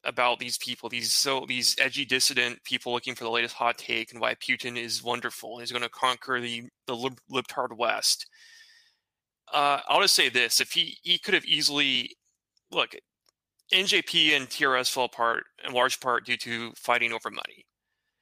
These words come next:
So they obviously were not getting any anonymous donations, snuck, you know, anonymous tips from the Kremlin. He does not like you, and he has other options to go to, to, like, M-,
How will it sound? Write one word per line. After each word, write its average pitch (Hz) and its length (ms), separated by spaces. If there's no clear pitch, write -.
So 135 140
they 139 140
obviously 160 480
were 117 80
not 143 220
getting 131 240
any 139 180
anonymous 123 680
donations, 117 520
snuck, 127 400
you 147 100
know, 123 100
anonymous 131 480
tips - 340
from 120 420
the 127 80
Kremlin. 113 440
He 190 180
does 165 160
not 165 140
like 135 280
you, - 160
and 120 200
he 180 220
has 180 160
other 151 200
options 131 360
to - 60
go 127 140
to, 120 240
to, 117 220
like, 113 260
M-, 123 140